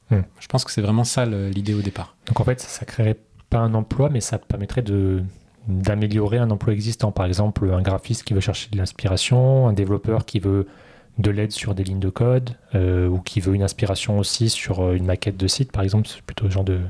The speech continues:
Speaker 1: ce genre d'application, quoi.
Speaker 2: Ben, disons que avec ces I A là, on peut voir la chose de différentes manières. Il y a différentes applications possibles. On peut les utiliser dans un premier temps pour être inspiré.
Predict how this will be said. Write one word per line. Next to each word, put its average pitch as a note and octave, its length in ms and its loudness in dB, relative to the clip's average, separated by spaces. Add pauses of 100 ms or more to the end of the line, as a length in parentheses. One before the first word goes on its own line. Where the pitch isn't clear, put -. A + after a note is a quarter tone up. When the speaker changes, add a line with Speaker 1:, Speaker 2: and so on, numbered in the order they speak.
(420)
Speaker 1:
ce - 80 -8
genre G2 100 0
d'application, A2 480 -2
quoi. - 160 -4 (280)
Speaker 2:
Ben, C3+ 80 -2
disons C#3 260 4
que A#2 400 0 (260)
avec C3 240 2
ces C3+ 300 2
I C3+ 80 2
A A#2+ 100 4
là, D#3+ 520 4
on B2 100 2
peut - 160 -2
voir C#3 280 2
la B2+ 120 2
chose D3+ 360 0
de A2+ 120 0
différentes C3+ 420 -2
manières. G2+ 380 0
Il A#2 180 0
y C3+ 80 2
a F3+ 400 2 (400)
différentes D3 460 0
applications B2+ 500 0
possibles. F#2+ 460 -2 (800)
On A2+ 80 2
peut D#3+ 100 0
les D#3+ 220 0
utiliser C#3 640 2 (680)
dans A#2+ 180 2
un B2+ 60 4
premier A#2+ 260 2
temps D3+ 200 0
pour - 120 -4
être A#2+ 160 -2
inspiré. A2+ 420 -2